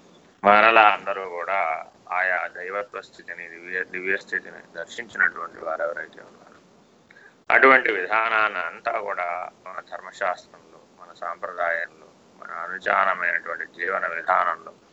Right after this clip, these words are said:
ఇమిడ్చి అందించినటువంటిది అంతా కూడా ఈ కర్మ రూపంలో, ఉపాసనా రూపంలో చెప్పబడుతున్నదంతా కూడా ఆత్మజ్ఞానమే,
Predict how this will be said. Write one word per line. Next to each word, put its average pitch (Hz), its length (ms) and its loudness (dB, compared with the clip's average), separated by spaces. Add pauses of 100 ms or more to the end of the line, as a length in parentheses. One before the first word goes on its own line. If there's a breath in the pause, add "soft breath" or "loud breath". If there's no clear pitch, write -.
(560 soft breath)
ఇమిడ్చి 127 460 2
అందించినటువంటిది 101 880 0
అంతా 92 360 -4
కూడా 90 300 -6 (500)
ఈ 101 80 -4
కర్మ 101 360 4
రూపంలో, 110 680 2
ఉపాసనా 104 720 2
రూపంలో 98 460 -6
చెప్పబడుతున్నదంతా 90 1300 -14
కూడా 85 340 -12
ఆత్మజ్ఞానమే, 82 1120 -6